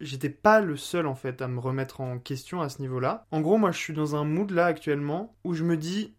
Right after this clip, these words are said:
franchement, c'est sûr que je ferai pas ça toute ma vie. Mais en même temps, j'ai pas encore commencé à bosser vraiment, je suis pas encore dans la vie active, à part quand je pars en stage. Je suis encore en, en plein dans les études, donc rien à voir avec ce, ce que sera mon, mon futur métier en fait,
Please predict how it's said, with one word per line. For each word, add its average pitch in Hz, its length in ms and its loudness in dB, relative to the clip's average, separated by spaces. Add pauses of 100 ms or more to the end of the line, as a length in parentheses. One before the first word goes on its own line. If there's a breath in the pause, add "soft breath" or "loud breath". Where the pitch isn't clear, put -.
franchement, 190 800 0
c'est 165 200 -6
sûr - 340 -2
que 160 100 -4
je 151 80 -6
ferai 156 180 -2
pas 147 120 0
ça 151 160 -2
toute 143 180 -8
ma 135 140 -2
vie. 123 120 -8 (140)
Mais 151 60 2
en 151 40 4
même 160 140 4
temps, 208 160 4
j'ai 165 160 2
pas - 200 -2
encore 190 360 0
commencé 180 640 0
à 143 100 -4
bosser 165 420 0
vraiment, 165 680 0
je - 80 -14
suis - 140 -12
pas 196 120 -2
encore 190 300 4
dans 165 80 2
la 156 140 4
vie 156 160 2
active, 202 560 -2 (160)
à 156 100 -10
part 175 240 0
quand 151 260 -4
je 135 140 -6
pars 131 220 -2
en 139 80 -4
stage. 196 500 2 (120)
Je - 100 -16
suis 165 120 -2
encore 151 320 4
en, 147 220 -2
en 151 100 -2
plein 175 300 0
dans 170 100 2
les 156 220 4
études, 175 320 -6
donc 151 240 -4
rien 170 300 -4
à 165 80 2
voir 175 200 2
avec 143 260 -2
ce, - 200 -16
ce - 440 -18
que 151 140 -4
sera 165 320 0
mon, 143 220 -2
mon 139 200 -4
futur 147 380 -6
métier 156 300 -2
en 151 80 -2
fait, 131 340 -8